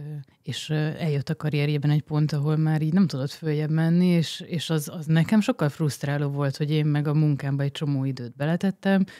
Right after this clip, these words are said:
és akkor ő így nem értette, hogy de miért dolgozol egy, ennyit, ne, ne csináld ezt, ne izé.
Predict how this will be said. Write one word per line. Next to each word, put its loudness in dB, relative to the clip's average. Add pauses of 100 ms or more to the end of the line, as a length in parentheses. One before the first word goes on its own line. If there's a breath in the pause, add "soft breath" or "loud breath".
(320 loud breath)
és -12
akkor -4
ő 4
így 2
nem 4
értette, -6
hogy -12
de -20
miért -10
dolgozol -12
egy, -18
ennyit, -2
ne, -4
ne 2
csináld -2
ezt, -4
ne 2
izé. 2